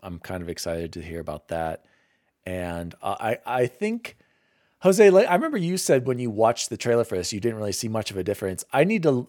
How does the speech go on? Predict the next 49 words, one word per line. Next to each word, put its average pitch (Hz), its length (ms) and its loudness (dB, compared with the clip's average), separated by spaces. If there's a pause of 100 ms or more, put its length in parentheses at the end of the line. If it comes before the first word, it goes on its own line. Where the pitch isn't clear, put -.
load 123 440 4
up 110 180 4
and 92 500 -8 (180)
download 92 640 -2
the 101 100 -4
original 90 480 -6
and 85 120 -10
kinda 101 220 -8
compare, 98 320 -4
because 107 320 -4
to 135 100 -4
me, 170 360 0 (520)
it 123 120 2
looks 160 320 2
good, 120 360 4
it 110 80 -6
looks 117 220 -2
sharp, 107 340 2
but, 98 140 -2
like, 92 240 -2
is 95 180 -4
it, 87 160 -6 (180)
like, - 280 -18
drastically 101 720 -4
better? 160 400 2
I 117 120 2
don't 104 120 2
know. 82 80 -4
It 92 120 -4
probably 139 420 2
is, 95 260 2
but - 240 -10
my 104 120 -2
mind 95 400 -6
is 98 140 -6
telling 92 380 -6
me, 90 180 -4
remembering, 87 640 -6
you 92 100 -8
know, 87 140 -4
like, 80 260 -4
it 92 80 -4
looked 101 240 -8
so 107 260 0
great 98 380 -6
back 78 300 -6
then, 80 260 -6
you 85 140 -10
know? 80 300 -12